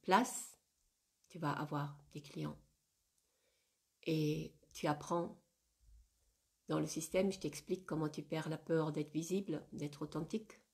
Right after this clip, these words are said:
d'être toi-même. Donc je t'invite de tout cœur à venir à ce workshop. Parce que je le fais de, à, à cause de cette histoire. Parce que moi, les femmes qui ont ce potentiel,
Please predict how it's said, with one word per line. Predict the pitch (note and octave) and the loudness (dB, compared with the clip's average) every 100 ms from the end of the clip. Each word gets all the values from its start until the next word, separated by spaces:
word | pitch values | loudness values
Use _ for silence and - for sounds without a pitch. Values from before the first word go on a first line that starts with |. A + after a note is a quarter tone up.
| _ - | _ -4
d'être | D3 D3+ | -4 -4
toi-même. | D3 E3 E3 F#3 F#3+ - _ _ _ _ _ _ _ _ - - - - | -6 -2 0 2 0 -8 _ _ _ _ _ _ _ _ -10 -10 -6 6
Donc | A#3 | 8
je | A#3+ | 8
t'invite | - B3 A3+ A#3+ - - | 10 10 10 6 0 -2
de | F#3 | 2
tout | F#3 G3 | 2 0
cœur | - F#3+ F#3+ - | 4 6 6 2
à | D#3+ D#3+ D#3 D#3 - _ _ | 0 2 0 -2 -8 _ _
venir | E3+ E3 F3 E3+ | 2 4 4 4
à | |
ce | D3+ F3+ | 0 4
workshop. | B3 C#4 - - - _ _ - _ - - _ - | 4 2 -4 -8 -18 _ _ -20 _ -20 -20 _ 0
Parce | F3 - | 0 2
que | E3+ | 0
je | E3 | 2
le | F3 | 0
fais | - F3+ F3 | 2 4 6
de, | E3+ E3 - _ | 4 0 -6 _
à, | - D#3+ - - _ _ _ _ _ - | -4 -4 -8 -20 _ _ _ _ _ -10
à | E3+ | -8
cause | - D#3 | -6 -6
de | D#3 | -4
cette | - D3 | -6 -4
histoire. | E3 - D#3 D#3 - _ - _ _ _ - | -6 -2 -2 -2 -6 _ -20 _ _ _ -12
Parce | D#3 - | -8 0
que | |
moi, | E3 D#3+ E3 | 4 6 6
les | E3 | 4
femmes | - F3 F#3 | 6 6 6
qui | F#3 - | 0 0
ont | D#3+ | 2
ce | D#3+ D#3+ | 2 -2
potentiel, | E3+ E3 D#3+ - D#3 D#3 | -4 -2 -4 -2 0 -2